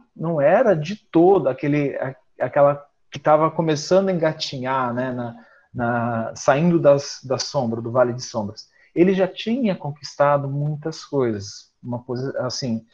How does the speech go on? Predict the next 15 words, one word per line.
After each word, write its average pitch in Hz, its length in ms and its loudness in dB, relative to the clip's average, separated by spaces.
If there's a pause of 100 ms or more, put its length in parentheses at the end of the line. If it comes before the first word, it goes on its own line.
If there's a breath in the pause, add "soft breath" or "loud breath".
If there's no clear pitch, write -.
(140 soft breath)
essa, 117 340 2
essa 117 520 0 (220)
condição 165 680 0
elevada 135 540 2
e - 20 -2
nobre, 135 520 0
ele 202 100 -2
já 196 120 -2
tinha 185 320 -6
conquistado, 117 480 -8
tava 165 200 -2
dentro 165 440 -2
dele. 107 320 -2 (380 soft breath)
Porém, 165 500 2
tava 170 400 2